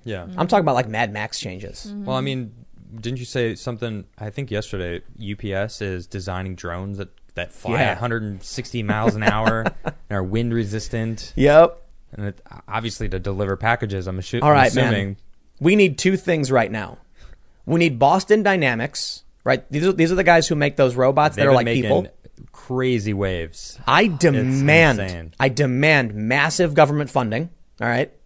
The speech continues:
Speaker 2: Full-on communist. No, I'm kidding. But I, I, I want them to develop that to the point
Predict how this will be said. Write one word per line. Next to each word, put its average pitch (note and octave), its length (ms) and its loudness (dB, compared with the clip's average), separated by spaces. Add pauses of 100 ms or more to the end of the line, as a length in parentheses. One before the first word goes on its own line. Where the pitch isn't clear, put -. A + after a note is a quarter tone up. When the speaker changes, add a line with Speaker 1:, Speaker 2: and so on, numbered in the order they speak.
(180)
Speaker 2:
Full-on G#3 600 6
communist. E3 800 -2
No, A2+ 100 -4
I'm G#2 100 -8
kidding. - 220 -8 (380)
But D#3+ 200 8
I, E3+ 300 8
I, D#3+ 140 4
I - 40 10
want F3 300 4
them F#3+ 180 6
to F3+ 120 -4
develop C#3+ 280 4
that C#3+ 140 2
to C#3+ 40 -14
the C3+ 80 -4
point C3 320 -2